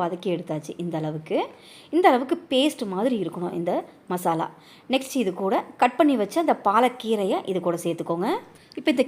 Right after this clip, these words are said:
கீரையை நல்லா வேக விட போறோம். இந்த கீரைக்கு தேவையான உப்பை இப்பயே ஆட் பண்ணிடலாம். பத்தலைன்னா கடைசியா கொஞ்சமா சால்ட் ஆட் பண்ணிக்கலாம். இப்போ இது எல்லாத்தையும் சேர்த்து நல்லா மிக்ஸ் பண்ணிக்கோங்க. மசாலா, கீரை எல்லாமே நல்லா மிக்ஸ் ஆகணும். நல்லா மிக்ஸ் பண்ணி விட்டு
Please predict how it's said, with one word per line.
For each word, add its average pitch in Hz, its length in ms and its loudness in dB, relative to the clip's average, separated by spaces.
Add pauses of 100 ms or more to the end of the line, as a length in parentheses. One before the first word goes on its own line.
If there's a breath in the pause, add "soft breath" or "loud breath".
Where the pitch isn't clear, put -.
கீரையை 330 360 4
நல்லா 233 140 2 (100)
வேக 233 240 4
விட 180 180 0
போறோம். 214 260 0 (240 loud breath)
இந்த 233 100 0 (100)
கீரைக்கு 262 400 0
தேவையான 196 340 0 (240)
உப்பை 269 240 -2 (140)
இப்பயே 226 280 2
ஆட் 180 160 -6
பண்ணிடலாம். 185 400 0 (380 loud breath)
பத்தலைன்னா 277 400 4 (140)
கடைசியா 233 420 2
கொஞ்சமா 220 260 0 (100)
சால்ட் 190 320 2
ஆட் 165 140 -2
பண்ணிக்கலாம். 165 380 -2 (320 loud breath)
இப்போ 262 160 -2
இது 254 120 4
எல்லாத்தையும் 254 340 2
சேர்த்து 226 300 0
நல்லா 208 260 0
மிக்ஸ் 196 200 -8
பண்ணிக்கோங்க. 208 400 0 (180)
மசாலா, 214 360 2 (120)
கீரை 226 340 2
எல்லாமே 208 280 0 (440 loud breath)
நல்லா 233 160 2 (100)
மிக்ஸ் - 260 -6
ஆகணும். 185 260 0 (160)
நல்லா 269 320 2
மிக்ஸ் - 240 -8
பண்ணி 220 220 0
விட்டு 185 180 -4